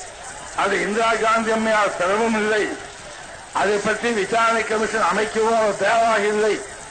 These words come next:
புகாரே இல்லாத போது விசாரணை கமிஷனுக்கு இடமில்லை என்பதை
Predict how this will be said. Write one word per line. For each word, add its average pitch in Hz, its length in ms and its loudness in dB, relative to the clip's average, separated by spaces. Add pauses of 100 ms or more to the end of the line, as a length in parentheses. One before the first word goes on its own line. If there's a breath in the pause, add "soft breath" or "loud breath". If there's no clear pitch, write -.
(760)
புகாரே 233 580 2 (200)
இல்லாத 233 340 2 (100)
போது 226 240 2 (120)
விசாரணை 233 400 0
கமிஷனுக்கு 214 540 -2
இடமில்லை 214 380 2
என்பதை 202 380 0